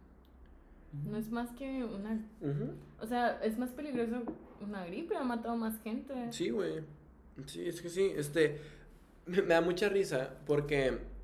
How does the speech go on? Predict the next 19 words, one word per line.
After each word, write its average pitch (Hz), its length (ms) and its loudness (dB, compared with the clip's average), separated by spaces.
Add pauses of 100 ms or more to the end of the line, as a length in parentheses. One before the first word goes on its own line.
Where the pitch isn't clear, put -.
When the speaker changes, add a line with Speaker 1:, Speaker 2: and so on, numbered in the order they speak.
Speaker 3:
creo 147 120 -4
que 147 80 0
ya 196 60 6
les 202 160 2
había 143 160 2
contado 170 240 0
a - 20 2
los 127 100 4
dos, 139 280 4
o 143 60 0
los 120 220 4
dos, 135 140 -2
o 135 200 4
me 123 100 2
escucharon 131 480 -4
en 135 100 -2
diferentes 123 400 -6
tiempos, - 460 -6 (600)
pero 135 760 8